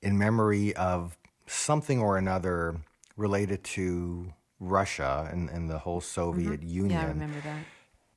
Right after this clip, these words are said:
Speaker 1: And you, you may come across similar monuments in Poland that have a connection to the Soviet Union.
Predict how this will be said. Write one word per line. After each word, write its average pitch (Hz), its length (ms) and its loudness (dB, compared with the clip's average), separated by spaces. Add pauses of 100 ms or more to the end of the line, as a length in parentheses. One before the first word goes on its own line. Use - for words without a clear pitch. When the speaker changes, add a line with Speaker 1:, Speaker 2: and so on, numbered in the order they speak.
Speaker 1:
And 120 140 4
you, 110 120 2
you 135 240 4
may 156 200 10
come - 300 2
across 113 840 8 (680)
similar 117 880 6 (300)
monuments 107 1000 4
in 92 200 0
Poland 87 640 -2
that 87 160 -2
have 92 160 2
a 92 80 -2
connection 90 640 -2
to - 160 -4
the 85 160 -2
Soviet 92 640 -2
Union. 80 680 -2